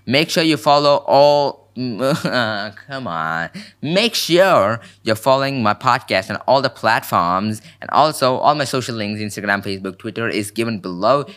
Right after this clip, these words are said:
could go there and follow me, and you could message me, and, you know, we could have a conversation. Yeah, we'll have fun there. Come D M me, Instagram.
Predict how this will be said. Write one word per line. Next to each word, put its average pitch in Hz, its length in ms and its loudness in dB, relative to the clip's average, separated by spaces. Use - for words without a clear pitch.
could 90 120 -10
go 107 140 -2
there 104 260 0
and 90 140 -6
follow 110 260 -2
me, 120 300 -4
and 87 160 -8
you 87 80 -8
could 87 220 -10
message 95 540 -8
me, 117 300 -6
and, 80 560 -12
you 98 60 -10
know, 92 120 -8
we 90 140 -12
could 92 120 -12
have 95 180 -10
a - 20 -16
conversation. 101 880 -8
Yeah, 135 200 -4
we'll 90 180 -6
have 90 180 -6
fun 131 380 -2
there. 85 400 -6
Come 107 380 -10
D 110 180 -6
M 101 140 -6
me, 80 240 -12
Instagram. 90 640 -10